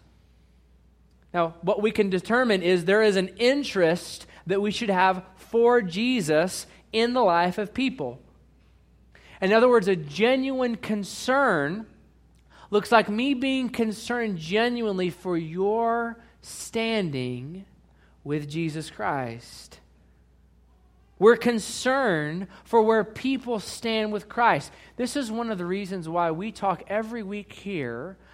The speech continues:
about having a Christ-centered identity and a Christ-centered influence.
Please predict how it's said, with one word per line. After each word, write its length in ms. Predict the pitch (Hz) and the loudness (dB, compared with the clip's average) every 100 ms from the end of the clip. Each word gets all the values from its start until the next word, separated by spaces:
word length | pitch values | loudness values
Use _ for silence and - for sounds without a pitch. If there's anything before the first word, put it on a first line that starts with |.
| - | -4
about 360 | 165 170 180 - | 0 4 2 2
having 320 | 180 196 185 | 2 2 0
a 80 | 160 | -6
Christ-centered 680 | - 202 202 - 214 196 185 | 0 0 0 -2 -6 -6 -4
identity 1160 | 160 156 143 170 202 190 147 - 120 123 196 - _ _ _ _ - | -4 -4 -4 -4 -2 -4 -8 -8 -10 -10 -14 -20 _ _ _ _ -10
and 160 | 170 185 | -4 -2
a 60 | |
Christ-centered 800 | 190 - 185 175 - 175 - 165 165 | -2 2 2 2 -4 -6 -4 -6 -6
influence. 880 | 175 160 - 131 113 110 - - - | -8 -8 -8 -12 -12 -14 -20 -20 -20